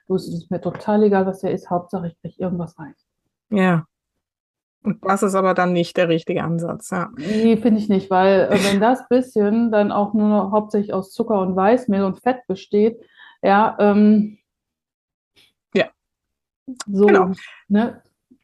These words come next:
Speaker 2: Ähm, lass uns mal noch mal auf dieses, ähm, was du gerade gesagt hast. Die meisten Eltern machen sich in irgendeiner Form Sorgen um dieses Thema Essen.
Speaker 1: Mhm.
Speaker 2: Deiner Erfahrung nach,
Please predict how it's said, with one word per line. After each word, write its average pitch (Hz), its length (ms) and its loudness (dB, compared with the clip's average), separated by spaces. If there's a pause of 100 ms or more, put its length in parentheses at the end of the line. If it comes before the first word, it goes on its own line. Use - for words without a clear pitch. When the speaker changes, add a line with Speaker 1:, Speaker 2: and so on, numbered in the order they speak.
(560)
Speaker 2:
Ähm, 254 460 4 (1300)
lass 233 380 2
uns 339 160 -2
mal 262 320 4
noch 240 180 2
mal 233 140 2
auf 214 160 -2
dieses, 208 560 -4
ähm, 208 320 2
was 202 140 0
du 208 80 -4
gerade 196 340 0
gesagt 170 400 -6
hast. 165 260 -6 (600)
Die 208 120 0
meisten 233 580 4
Eltern 208 380 2
machen 185 300 2
sich 190 220 -2
in 190 200 -6
irgendeiner 277 720 2
Form 180 560 2
Sorgen 170 580 2
um 156 160 -2
dieses 165 320 -6
Thema 214 760 2 (280)
Essen. - 520 -6 (220)
Speaker 1:
Mhm. 185 580 -8 (120)
Speaker 2:
Deiner 269 380 4
Erfahrung 165 540 2
nach, 139 260 -4